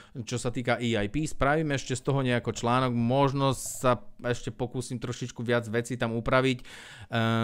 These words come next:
dúfam, že, e, dúfam, že to všetko fungovalo, že som nevypadol zo siete. E, pozeral som, mám tu nejaký, e,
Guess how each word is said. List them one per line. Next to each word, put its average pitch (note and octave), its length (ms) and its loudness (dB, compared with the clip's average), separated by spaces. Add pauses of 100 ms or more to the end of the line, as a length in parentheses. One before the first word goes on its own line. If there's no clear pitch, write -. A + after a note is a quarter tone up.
(100)
dúfam, D3+ 460 2
že, B2+ 500 2 (1400)
e, A#2+ 240 0
dúfam, D3 400 2
že B2 320 2
to B2 160 -4
všetko D3 480 -2
fungovalo, D3+ 720 2
že B2 160 -2
som A#2+ 160 -2
nevypadol B2+ 560 2
zo A#2 160 -2
siete. D3 600 0
E, B2+ 260 -6
pozeral D3 400 0
som, B2+ 160 -2
mám C3 220 2
tu B2 80 0
nejaký, A#2+ 580 0
e, A#2+ 120 -10